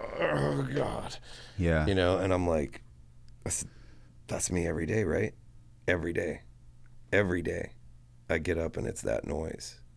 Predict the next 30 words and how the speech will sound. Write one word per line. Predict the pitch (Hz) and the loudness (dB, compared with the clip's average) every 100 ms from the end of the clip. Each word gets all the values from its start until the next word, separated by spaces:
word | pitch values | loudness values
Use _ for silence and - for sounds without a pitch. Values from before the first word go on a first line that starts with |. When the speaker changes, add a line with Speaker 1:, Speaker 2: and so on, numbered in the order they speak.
| - - - | -20 -8 -2
Speaker 1:
Every | 85 85 82 | 0 2 2
day | 87 87 | 2 2
when | 87 | 2
I | 87 | 0
Speaker 2:
Mm. | |
Speaker 1:
go | 87 87 | 0 0
to | |
try | 82 78 | 0 0
to | 76 76 | 2 0
put, | - - - - 90 | 2 2 2 -4 -4
I | |
mean, | 92 90 | -2 0
I | |
wear | 90 87 92 92 | 0 2 0 0
these | 90 85 | -4 -8
slip-ons | - - 98 - 80 78 82 | -12 -2 0 0 0 -2 -4
because | - - 87 | -4 -2 0
I | 87 | 0
can't | - 92 90 - - - - - - | 0 0 -2 -4 -14 -14 -16 -16 -4
get | 87 - | -4 0
down | 87 85 | 2 2
to | 82 80 - - - - | -2 -6 -12 -18 -20 -8
tie | - 85 | 0 0
my | 76 | 0
shoes | 78 - 110 117 | -2 0 2 0
anymore, | 92 - - - - - - - | -2 -4 -6 -8 -12 -18 -12 -2
you | |
know? | 82 82 | 0 0
Speaker 2:
Fuck, | 82 76 | -2 -2
man. | 76 78 80 | -2 -2 -4